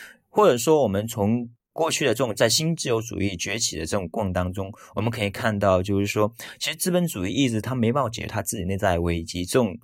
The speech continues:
这种 overproduction，这种过度生产，那它解决不了，那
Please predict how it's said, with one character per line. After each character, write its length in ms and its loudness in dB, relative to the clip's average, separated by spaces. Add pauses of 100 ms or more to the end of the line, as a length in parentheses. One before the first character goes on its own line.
(300)
这 100 0
种 120 4
overproduction， 800 4
这 80 -6
种 180 -2
过 200 2
度 160 0
生 220 -2
产， 280 -4 (220)
那 100 0
它 140 -2
解 160 -4
决 120 -2
不 140 -2
了， 160 0
那 240 2